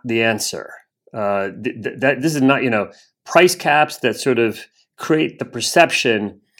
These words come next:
of limiting the price increase is, is not how you're gonna efficiently allocate a scarce resource. And we've already seen this play out many times through history, most recently in the nineteen seventies here in the U S. I am odd enough to remember odd even license plates and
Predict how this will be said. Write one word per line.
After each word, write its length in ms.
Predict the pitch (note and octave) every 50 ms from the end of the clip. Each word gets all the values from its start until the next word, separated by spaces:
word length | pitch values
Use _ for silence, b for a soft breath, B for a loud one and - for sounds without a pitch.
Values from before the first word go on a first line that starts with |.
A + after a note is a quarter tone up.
| b b b _ _ _ _ -
of 360 | A#2+ A#2 A2+ A2 A2 G2 F#2
limiting 500 | A2 A#2+ D3 D3+ D3+ C3+ - B2 A#2+ A2+
the 80 | - -
price 360 | - - C#3 C#3 C3+ - -
increase 560 | A2+ G#2 - - - A2 G#2+ G#2 G#2 - - - _
is, 180 | C3+ A#2 G#2 - - -
is 200 | C3+ A#2+ A2 A2
not 300 | A2+ A2+ A#2 A#2+ A#2 A2+
how 140 | - - B2
you're 140 | G#2+ G2+ F#2+
gonna 180 | G#2+ G#2 G2
efficiently 640 | F#2+ - A2+ G#2 - - G#2+ G2+ G2 G2 F#2+ F2 - b b b b b b -
allocate 600 | - A#2+ A2 G#2 G#2 - - A#2 G#2 G2+ - - -
a 60 | A2
scarce 380 | - - - A#2+ G#2+ G2 - -
resource. 280 | A2+ G#2 B2 C3 -
And 100 | D#3+ D3
we've 140 | D3 D3+ C#3
already 240 | D#3 F3 F3 D#3 C#3
seen 240 | - - D3 C#3+ B2+
this 140 | A#2 A#2+ -
play 200 | _ A#2+ A2+ A2
out 260 | G#2+ G#2+ A2 - - _ _ _ _ _ _ -
many 260 | B2 C3+ D#3 D#3+ D#3
times 320 | - - C#3 A#2+ A#2+ A#2+ -
through 120 | A#2 G#2
history, 500 | F#2+ G#2 G#2 G#2 - - A#2 A2 G#2+ G#2
most 280 | G2+ A2 A2+ A2 - -
recently 320 | C#3 C3 C3 - C3 A#2+
in 80 | A#2 A2
the 80 | G2+ G2+
nineteen 360 | A#2+ A#2+ A#2 - A#2+ A#2 G#2
seventies 480 | - - B2+ A2+ A2 A2+ A2+ A2 A2
here 140 | - A#2+ A2+
in 80 | G#2+ G#2
the 80 | G#2+
U 140 | G#2+ A2+ A2+
S. 240 | A2 G#2+ G#2 - b b b b b _ _ -
I 140 | C3+ B2+ B2+
am 200 | C3 C3+ C3+ C3
odd 140 | C3 B2+ C3
enough 220 | B2+ B2 B2 B2 -
to 120 | - A#2+
remember 400 | A#2+ B2 A#2+ A#2 A#2 A#2 - -
odd 220 | - A#2+ A#2+ A#2+ A#2+
even 260 | A#2+ A#2+ A#2 A#2 A2
license 360 | A#2 A2 A2+ A#2 - A#2 -
plates 420 | - - B2 A#2+ A#2 A#2 - - B2
and 240 | A2 G#2+ G#2 G2+